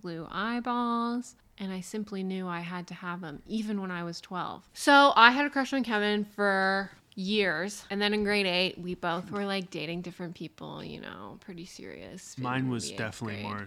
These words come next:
Speaker 2: serious,
Speaker 1: Okay, you
Speaker 2: by the
Speaker 1: always
Speaker 2: way.
Speaker 1: say this, but
Speaker 2: Yep.
Speaker 1: we were both <clears throat> in committed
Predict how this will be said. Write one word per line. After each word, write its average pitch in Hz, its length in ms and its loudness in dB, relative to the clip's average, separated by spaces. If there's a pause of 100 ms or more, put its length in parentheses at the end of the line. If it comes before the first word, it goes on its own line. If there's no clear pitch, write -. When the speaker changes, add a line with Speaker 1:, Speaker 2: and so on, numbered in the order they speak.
(120)
Speaker 2:
serious, - 340 -8
Speaker 1:
Okay, 214 200 -6
you 165 180 -6
Speaker 2:
by - 80 -8
the - 80 -6
Speaker 1:
always 320 320 4
Speaker 2:
way. - 20 -12
Speaker 1:
say 190 280 0
this, 294 580 2
but 214 320 6
Speaker 2:
Yep. 185 80 -12
Speaker 1:
we 226 200 -2
were 240 200 2
both 185 480 2
<clears throat> 202 140 -2
in 190 340 -2
committed 233 880 -2